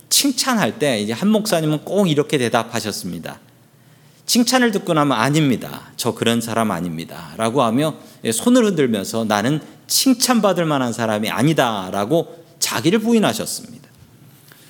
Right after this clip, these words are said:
그리고 자기를 비난하는 사람들이 있으면은 그 비난의 이야기를 듣고 이렇게 대답하셨습니다.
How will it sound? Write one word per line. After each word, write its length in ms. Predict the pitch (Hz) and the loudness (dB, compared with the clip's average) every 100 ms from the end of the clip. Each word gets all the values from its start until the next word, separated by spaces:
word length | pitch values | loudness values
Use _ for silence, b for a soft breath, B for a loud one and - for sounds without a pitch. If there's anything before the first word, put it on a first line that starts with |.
| B B B | B B B
그리고 300 | 151 175 262 | -2 0 0
자기를 500 | - 135 214 240 220 | 0 0 2 0 -2
비난하는 600 | 143 170 233 233 226 202 | 2 4 4 2 0 -2
사람들이 520 | 180 170 156 147 135 | 0 0 0 0 0
있으면은 680 | 107 - 107 98 135 185 110 | 0 -2 -4 -2 0 0 -2
그 140 | 123 | -4
비난의 500 | 131 160 208 214 202 | 2 2 4 2 0
이야기를 300 | 160 139 113 | 2 0 -2
듣고 160 | 104 127 | -6 -2
이렇게 360 | 120 151 156 147 | 0 0 0 0
대답하셨습니다. 1000 | 120 107 - 95 92 - - - - | 0 0 -2 -4 -6 -10 -12 -16 -18